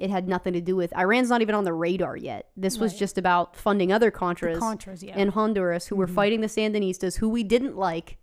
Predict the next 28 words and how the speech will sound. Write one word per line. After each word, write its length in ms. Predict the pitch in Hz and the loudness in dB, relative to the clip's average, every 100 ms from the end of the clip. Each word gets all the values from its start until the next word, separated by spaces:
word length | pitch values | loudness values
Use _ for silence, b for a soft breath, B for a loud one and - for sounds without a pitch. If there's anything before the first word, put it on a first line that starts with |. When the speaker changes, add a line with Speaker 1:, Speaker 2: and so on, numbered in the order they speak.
| - | -12
Speaker 2:
Mm-hmm. 340 | 220 185 170 156 196 | -10 -8 -12 -10 -8
Speaker 1:
because 400 | 196 202 185 180 | -2 0 0 0
of, 400 | 170 170 - - | 0 -2 -8 -12
you 120 | 175 | -6
know, 120 | 170 170 | -4 -2
our 160 | 170 | -4
interest 340 | 175 180 175 175 | -4 -8 -8 -6
in 80 | |
the 60 | 170 | -6
Banana 320 | 170 170 165 | -6 -6 -6
Wars. 260 | 160 160 180 | -6 -6 -4
We 80 | 254 | -4
didn't 140 | 254 | -4
fucking 180 | 208 190 | -4 -4
like 140 | 175 | -8
those 160 | 165 - | -10 -10
Sandinistas, 460 | 165 170 143 - - | -10 -10 -12 -12 -6
so 120 | 196 | -4
we, 180 | 214 202 - - | -2 -6 -10 -8
you 100 | 175 | -6
know, 120 | 156 | -4
funded 260 | 190 180 | -4 -4
the 60 | 175 | -6
Contras, 360 | 175 160 175 208 | -8 -8 -6 -4
even 140 | 196 | -2
though 100 | 185 | 0
they 100 | 175 | -2
were 180 | - | -6